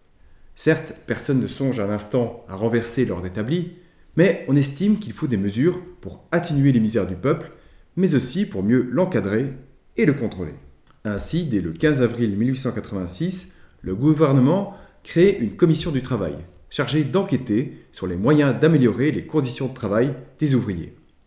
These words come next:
Et précisons d'ailleurs qu'il n'y a aucun ouvrier dans cette commission. Cependant, la commission publie bientôt toute une série de recommandations de réforme pour améliorer les conditions de travail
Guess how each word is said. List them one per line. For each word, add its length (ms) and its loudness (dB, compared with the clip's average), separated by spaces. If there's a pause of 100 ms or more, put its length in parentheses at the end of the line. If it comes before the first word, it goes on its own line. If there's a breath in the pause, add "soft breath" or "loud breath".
Et 80 -16 (240)
précisons 460 -4
d'ailleurs 400 2 (240 loud breath)
qu'il 120 -8
n'y 80 2
a 360 -4
aucun 280 6
ouvrier 580 0
dans 80 -2
cette 180 -8
commission. 360 -4 (460 soft breath)
Cependant, 460 0
la 100 2
commission 640 0 (280 loud breath)
publie 220 2
bientôt 360 2
toute 180 -12
une 80 -2
série 300 -2
de 100 -4
recommandations 840 -2
de 80 2
réforme 520 0 (260 loud breath)
pour 300 -8
améliorer 480 4
les 120 -2
conditions 380 -4
de 60 -8
travail 360 -2